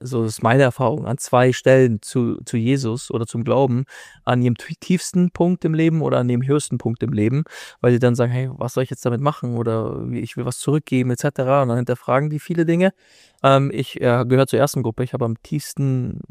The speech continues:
Punkt in meinem Leben oder ich und meine Frau zum Glauben gefunden.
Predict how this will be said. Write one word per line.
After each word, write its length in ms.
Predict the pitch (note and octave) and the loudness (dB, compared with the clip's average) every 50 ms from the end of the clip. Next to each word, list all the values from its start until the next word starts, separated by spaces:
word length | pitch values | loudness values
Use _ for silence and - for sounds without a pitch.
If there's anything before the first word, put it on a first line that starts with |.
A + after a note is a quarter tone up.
| - - - | -14 -12 -6
Punkt 220 | - C#3+ C#3 - | -4 -4 -4 -2
in 60 | C3 | -2
meinem 200 | B2 A#2+ A#2+ A#2+ | -2 -2 0 0
Leben 460 | A#2 B2 B2+ C3+ B2+ B2+ B2 B2+ B2 B2 | 2 2 2 2 2 0 0 -2 -2 -4
oder 360 | - A#2 A#2 A#2+ - - - - - - - | -4 -4 -4 -4 -6 -6 -8 -10 -8 -4 -2
ich 160 | A#2+ B2+ - | -2 0 0
und 60 | C3 | 0
meine 160 | A#2+ A#2 A2 | 0 0 -2
Frau 480 | G#2 - - - C#3 C3+ B2+ B2+ C#3 - - - - - - _ | -4 -4 0 2 4 4 4 4 2 0 -4 -14 -20 -20 -20 _
zum 160 | - - C#3 B2+ | -10 -8 0 4
Glauben 240 | B2+ C#3 D3+ D3+ | 4 4 6 4
gefunden. 440 | C3 A#2+ - - B2 A#2 A2 B2 C#3 | 2 0 0 0 -2 0 0 0 -2